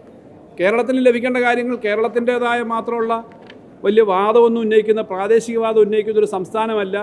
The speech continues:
ഇവിടുത്തെ ജനങ്ങൾ, അങ്ങനൊന്നും ചിന്തിക്കുന്നവരല്ല. ഇപ്പോൾ ബീഹാർ ബഡ്ജറ്റ് എന്ന് പറഞ്ഞ് വലിയ തോതിൽ ഇപ്പോൾ വാർത്ത വരുന്നുണ്ട്. ബീഹാറിൽ തെരഞ്ഞെടുപ്പ് വരുന്നുണ്ട്, ഡൽഹി തെരഞ്ഞെടുപ്പ് വരുന്നുണ്ട്. അതിനൊക്കെ ചില പൊളിറ്റിക്കലായ തീരുമാനങ്ങൾ ഉണ്ടായേക്കാം. പക്ഷേ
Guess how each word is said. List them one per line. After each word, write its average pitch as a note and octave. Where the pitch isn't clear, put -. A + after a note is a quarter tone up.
ഇവിടുത്തെ F#3+
ജനങ്ങൾ, F#3
അങ്ങനൊന്നും G3
ചിന്തിക്കുന്നവരല്ല. F3
ഇപ്പോൾ G#3+
ബീഹാർ A#3+
ബഡ്ജറ്റ് A#3+
എന്ന് A#3+
പറഞ്ഞ് A#3+
വലിയ A3+
തോതിൽ A#3
ഇപ്പോൾ A3+
വാർത്ത G#3+
വരുന്നുണ്ട്. G3+
ബീഹാറിൽ A3
തെരഞ്ഞെടുപ്പ് G#3
വരുന്നുണ്ട്, G3+
ഡൽഹി G3+
തെരഞ്ഞെടുപ്പ് A3
വരുന്നുണ്ട്. G3
അതിനൊക്കെ A3+
ചില A#3+
പൊളിറ്റിക്കലായ A#3+
തീരുമാനങ്ങൾ C4
ഉണ്ടായേക്കാം. A#3+
പക്ഷേ A#3+